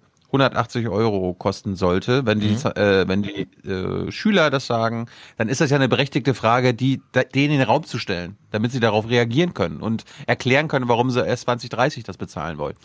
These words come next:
Speaker 1: Ich will's ja auch verstehen. Ich bin kein Wissenschaftler, der das ausgerechnet
Speaker 2: Ja, ja,
Speaker 1: hat.
Speaker 2: aber du willst
Speaker 1: Und ich
Speaker 2: auch mehr. Also dir waren fünfunddreißig Euro zu wenig, so habe ich dich verstanden hier im Podcast, meine ich.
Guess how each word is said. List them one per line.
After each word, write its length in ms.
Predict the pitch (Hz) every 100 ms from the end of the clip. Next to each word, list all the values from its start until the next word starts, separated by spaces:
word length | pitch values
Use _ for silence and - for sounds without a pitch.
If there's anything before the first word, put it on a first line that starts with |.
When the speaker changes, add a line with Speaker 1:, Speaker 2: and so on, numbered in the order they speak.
| -
Speaker 1:
Ich 160 | - 135
will's 140 | 170
ja 80 | -
auch 80 | 160
verstehen. 420 | 165 - 202 - _ _ _ _
Ich 160 | 143 -
bin 160 | 190
kein 240 | 156 185 175
Wissenschaftler, 540 | 123 117 117 107 120
der 80 | 101
das 100 | 110
ausgerechnet 460 | 175 - 101 101 110
Speaker 2:
Ja, 140 | 95
ja, 0 |
Speaker 1:
hat. 220 | 87 -
Speaker 2:
aber 280 | 98 92 80 -
du 200 | 98 98
willst 180 | 127 156
Speaker 1:
Und 80 |
ich 80 | 165
Speaker 2:
auch 180 | 92 -
mehr. 300 | 101 104 67
Also 160 | 104 110
dir 120 | 147
waren 140 | 165
fünfunddreißig 420 | - 151 117 113
Euro 120 | - 107
zu 160 | 101
wenig, 280 | 117 110 113
so 60 | 107
habe 100 | 107
ich 60 |
dich 160 | 110 -
verstanden 460 | 101 95 95 -
hier 100 | 101
im 100 | 90
Podcast, 400 | 104 110 - -
meine 160 | - 90
ich. 140 | -